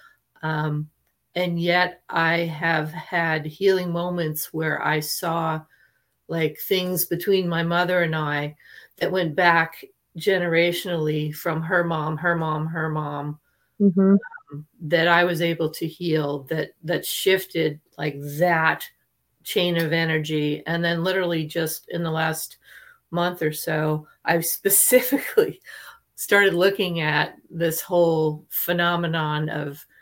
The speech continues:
Speaker 1: just not feeling myself and feeling kind of foggy and different and, and all that. And what came up was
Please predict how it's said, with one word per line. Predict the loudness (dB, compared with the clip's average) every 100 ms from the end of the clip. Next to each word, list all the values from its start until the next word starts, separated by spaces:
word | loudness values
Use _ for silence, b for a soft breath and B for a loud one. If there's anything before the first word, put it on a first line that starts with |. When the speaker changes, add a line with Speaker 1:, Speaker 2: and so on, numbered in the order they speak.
| _ _
Speaker 1:
just | -4 -4
not | -2 -2 0
feeling | 2 2 0
myself | -2 -2 -2 -2 -2 0 -2 -4
and | -8 -4
feeling | -2 0 -2
kind | -4 -4 -2
of | -4 -6 -14 -6
foggy | -2 0 -2 0 0
and | 0
different | -2 -2 -2 -4 -4
and, | -6 -6 -6 -10 _
and | -4
all | -2 0
that. | 2 2 0 B B B _ -2
And | 2 2 2
what | 0
came | 0 -2 2
up | 2 2 -2
was | -2 0 0 -2